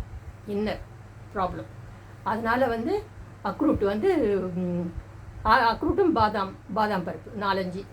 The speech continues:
நல்லா கழுவிட்டு சுத்தமா, பாதாம் வந்து ஊற வச்சு அது, அது மே-, மேல தோல் எடுத்துடலாம்.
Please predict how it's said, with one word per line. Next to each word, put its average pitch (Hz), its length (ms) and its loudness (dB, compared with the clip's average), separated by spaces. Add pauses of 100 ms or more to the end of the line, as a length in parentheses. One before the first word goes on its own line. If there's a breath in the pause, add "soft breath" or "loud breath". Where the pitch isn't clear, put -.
(720)
நல்லா 214 220 0
கழுவிட்டு 233 440 2
சுத்தமா, 208 520 -2 (580)
பாதாம் 247 340 4
வந்து 294 220 4
ஊற 311 220 2
வச்சு 302 200 0
அது, 277 320 8
அது 269 260 6
மே-, 262 180 0
மேல 269 260 2
தோல் 269 220 8
எடுத்துடலாம். 190 400 -2